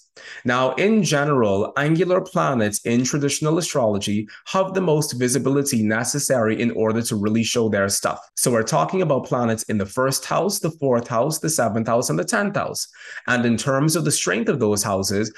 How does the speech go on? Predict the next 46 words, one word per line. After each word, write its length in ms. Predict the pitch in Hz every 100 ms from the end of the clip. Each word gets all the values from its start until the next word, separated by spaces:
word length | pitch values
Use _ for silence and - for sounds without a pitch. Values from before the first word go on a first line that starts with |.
| -
we're 140 | 113 113
talking 400 | 147 135 147 139
about 220 | 107 98
planets 340 | 123 110 104
in 80 | 107
the 80 | 101
first 400 | 101 113 110 -
house, 260 | 107 127 -
the 120 | 110
tenth 340 | - 110 107
house, 260 | 107 110 -
the 80 | 110
seventh 360 | 113 107 107
house, 180 | 104 107
and 100 | 107
the 60 | 110
fourth 320 | 170 170 113
house, 260 | 98 98 - - - -
because 440 | 143 143 139 135
in 280 | - 139 143
traditional 540 | 151 135 117 139 113
astrology, 480 | 107 123 104 101 110
we 120 | 107
tend 360 | 107 135 131 127
to 100 | 107
view 420 | 107 117 110 101 - -
the 80 | 120
strength 360 | - 135 123
of 120 | 113 110
the 120 | -
angles 520 | 98 101 101 101 101 -
in 220 | 107 101
that 200 | 92 90 95
way. 320 | 92 78 - - -
And 140 | 139
there's 200 | 156 151
a 40 | 160
little 220 | 185 196
bit 140 | 160
of 100 | 143
contention 560 | 127 120 117 117 131 120
as 180 | 107 -
to 80 | 107
whether 300 | 98 101 104
or 80 |
not 260 | 98 98